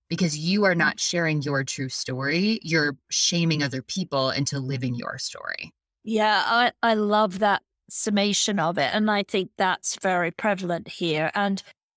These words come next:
Speaker 2: it, it affects everything, doesn't it? The way we think, act, feel, and the conversations that we have.
Speaker 1: Yeah. And I think that's the key piece that's missed a lot is, I often call them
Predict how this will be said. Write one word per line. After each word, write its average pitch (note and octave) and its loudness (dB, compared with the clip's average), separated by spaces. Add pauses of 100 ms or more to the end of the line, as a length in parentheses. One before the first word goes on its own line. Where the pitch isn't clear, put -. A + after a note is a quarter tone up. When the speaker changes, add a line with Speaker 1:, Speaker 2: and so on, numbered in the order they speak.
(120)
Speaker 2:
it, G#3 -2
it C4 2
affects - -2
everything, G#3+ -2
doesn't F#3+ -6
it? - -6
The G#3 -6
way F#3 -2
we E3+ -6
think, A#3 -4 (220)
act, - -4 (380)
feel, G#3+ -2 (320)
and A3 0
the G#3+ -2
conversations F#3+ -2
that - -6
we E3+ -8
have. D3+ -10 (600)
Speaker 1:
Yeah. C#3 -2 (260)
And F#3+ 2
I F3+ 2
think A#3 0
that's E3 -2
the D3 -8
key - -8
piece C#3 -4
that's - -8 (180)
missed D3 -2
a C#3+ -4
lot C3+ 0 (100)
is, C#3 -4 (280)
I D3 0
often D3 0
call D3 -6
them C#3+ -4